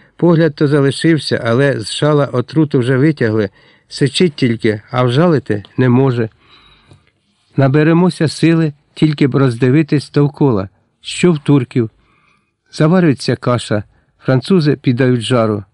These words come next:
бути війні. До нас від султана листи йдуть.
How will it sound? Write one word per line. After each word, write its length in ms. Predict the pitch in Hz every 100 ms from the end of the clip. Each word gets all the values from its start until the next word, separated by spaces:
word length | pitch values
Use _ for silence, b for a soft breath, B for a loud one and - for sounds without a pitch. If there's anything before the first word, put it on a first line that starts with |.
| -
бути 320 | 127 151 139
війні. 440 | 123 110 113 104 b b b b _ _ -
До 100 | 139
нас 260 | 175 -
від 140 | 139 -
султана 640 | - 120 - 160 147 131
листи 340 | 127 131 - 156
йдуть. 420 | 139 113 104 -